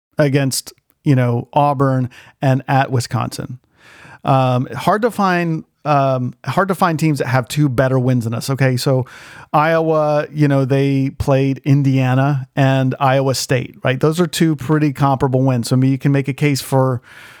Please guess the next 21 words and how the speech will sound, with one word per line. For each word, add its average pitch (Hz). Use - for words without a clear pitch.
Iowa. 123
Um, 127
Alabama 147
just 143
played 147
Florida, 208
but 160
they 165
didn't 180
really, 156
they 151
played 160
Miami 151
and 131
Mercer 135
as 120
their 131
other 127
two. 127
And, -
and 131